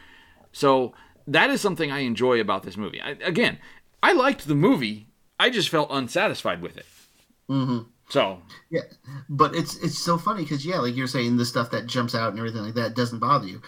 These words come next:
Speaker 2: And my daughter's the same way. Like, we watched It. I'm like, "Okay, hope she doesn't freak out this
Speaker 1: Yeah.
Speaker 2: 'cause she doesn't like clowns." Didn't do anything to her.
Speaker 1: Yeah.
Speaker 2: Like, this one, like, it didn't, this didn't scare her,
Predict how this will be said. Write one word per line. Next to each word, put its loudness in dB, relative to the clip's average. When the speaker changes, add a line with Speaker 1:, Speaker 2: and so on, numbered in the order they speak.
Speaker 2:
And -2
my 2
daughter's -2
the -4
same -2
way. -2
Like, -10
we 4
watched 2
It. 0
I'm 0
like, -4
"Okay, -10
hope -6
she -10
doesn't -2
freak -2
out 0
this 2
Speaker 1:
Yeah. -10
Speaker 2:
'cause -6
she -6
doesn't -2
like -6
clowns." -2
Didn't 2
do 4
anything -2
to -8
her. -10
Speaker 1:
Yeah. 2
Speaker 2:
Like, -2
this -2
one, 4
like, 0
it -4
didn't, -8
this -4
didn't -12
scare 0
her, 4